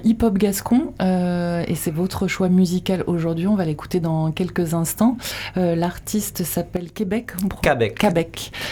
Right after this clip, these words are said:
Speaker 1: Et, euh, comment vous l'avez connu ?
Speaker 2: On travaille avec lui fréquemment, euh, en occitan parce que lui, c'est un passionné de langue. Et du coup, il a été embauché il y a quelque temps chez Octélé. Et, euh,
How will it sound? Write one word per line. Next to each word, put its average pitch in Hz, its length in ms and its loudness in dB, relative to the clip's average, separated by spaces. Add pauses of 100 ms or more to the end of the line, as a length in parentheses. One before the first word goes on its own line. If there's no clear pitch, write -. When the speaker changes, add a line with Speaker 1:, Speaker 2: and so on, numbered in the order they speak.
(140)
Speaker 1:
Et, 180 240 4
euh, 170 60 2
comment 208 200 6
vous 208 80 4
l'avez 185 200 2
connu ? 190 520 0 (580)
Speaker 2:
On 98 180 2 (160)
travaille 101 360 2
avec 95 140 4
lui 104 100 0
fréquemment, 104 680 0
euh, 85 600 -2 (280)
en 92 140 0
occitan 92 400 -2
parce 101 160 -2
que - 80 -8
lui, 101 140 -4
c'est - 220 -6
un 87 240 -4
passionné 101 480 0
de 92 100 0
langue. 110 360 0 (840)
Et 92 120 -4
du 80 160 -6
coup, 101 300 -4
il 87 180 -2
a 80 60 0
été 80 480 -4
embauché 80 500 -4
il 87 60 -4
y 82 60 -2
a 78 40 -6
quelque 82 300 -6
temps 82 300 -6
chez - 260 -6
Octélé. 101 360 -4
Et, 113 380 2
euh, 85 100 -6